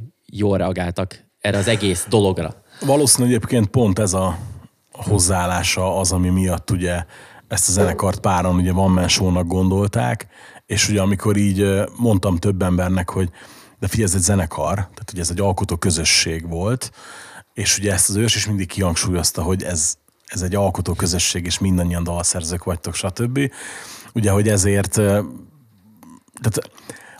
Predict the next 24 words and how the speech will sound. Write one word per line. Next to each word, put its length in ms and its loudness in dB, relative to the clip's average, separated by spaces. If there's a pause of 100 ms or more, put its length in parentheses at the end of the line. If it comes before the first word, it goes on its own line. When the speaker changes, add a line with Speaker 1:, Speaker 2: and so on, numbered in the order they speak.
(300)
Speaker 2:
ami, 280 4
amennyire, 840 4
ö, 320 0
egyszerűnek 580 4
kellene 400 2
lennie 440 4
ugye 280 2 (420)
a, 400 -2
az 240 -2
életnek, 540 2
annyira 340 4
meg 140 2
tudja 220 -4
bonyolítani, 540 2
és 140 0
az, 200 2
hogy, 180 -2 (560)
hogy 260 0 (280)
valószínűleg 420 4
ezért 200 4
nem 120 4
jó 140 4
fejek 300 0
sokan. 400 -2